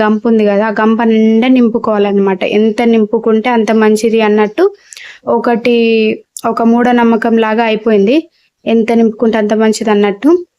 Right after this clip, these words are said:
వాళ్ళు తవ్వితే దాని నిండా నింపుకోవాలి. మనకి ఎనర్జీ ఉన్నంత వరకు నింపుకొని తీసుకెళ్ళాలి.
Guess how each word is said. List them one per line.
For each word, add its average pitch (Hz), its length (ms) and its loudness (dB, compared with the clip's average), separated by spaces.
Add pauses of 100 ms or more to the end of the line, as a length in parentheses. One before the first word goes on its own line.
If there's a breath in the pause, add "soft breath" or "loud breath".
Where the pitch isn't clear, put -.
(140)
వాళ్ళు 220 160 0
తవ్వితే 233 680 -2 (160)
దాని 226 140 0
నిండా 226 380 2
నింపుకోవాలి. 220 600 0
మనకి 226 320 0
ఎనర్జీ 226 360 0
ఉన్నంత 226 320 2
వరకు 220 280 0
నింపుకొని 220 500 0
తీసుకెళ్ళాలి. 202 680 -2